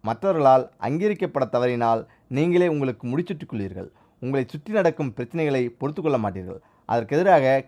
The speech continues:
கேள்வி கேட்பீர்கள். நீங்கள் மற்றவர்களுக்காக வேலை செய்தாலும் நீங்கள் அடிக்கடி உங்கள் சொந்த தொழிலை தொடங்க ஆசைப்படுவீர்கள். உங்களிடம் குறைந்த பணம் இருந்தாலும் நீங்கள் விரும்பியதை செய்ய எண்ணுவீர்கள்.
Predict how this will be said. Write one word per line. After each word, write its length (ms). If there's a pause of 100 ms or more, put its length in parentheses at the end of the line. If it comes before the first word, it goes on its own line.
கேள்வி 260
கேட்பீர்கள். 460 (420)
நீங்கள் 320
மற்றவர்களுக்காக 680 (280)
வேலை 260
செய்தாலும் 500 (240)
நீங்கள் 300
அடிக்கடி 500
உங்கள் 280
சொந்த 240
தொழிலை 260 (140)
தொடங்க 320
ஆசைப்படுவீர்கள். 640 (420)
உங்களிடம் 500 (120)
குறைந்த 340
பணம் 260
இருந்தாலும் 500
நீங்கள் 300
விரும்பியதை 400
செய்ய 360 (140)
எண்ணுவீர்கள். 400